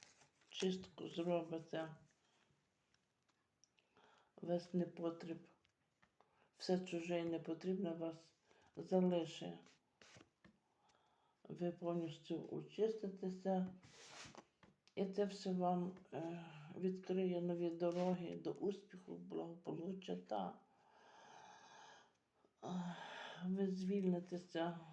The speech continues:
від, від поганих людей і їхніх,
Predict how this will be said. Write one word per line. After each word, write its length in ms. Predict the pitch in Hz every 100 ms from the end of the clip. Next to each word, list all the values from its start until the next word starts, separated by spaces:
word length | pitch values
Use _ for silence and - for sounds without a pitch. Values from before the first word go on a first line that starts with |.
| - 185
від, 260 | 160 170 160 - - - - - - -
від 240 | 160 160 -
поганих 580 | 170 170 165 165 170 185
людей 480 | 175 175 190 208 -
і 220 | 170 180
їхніх, 380 | 175 - 175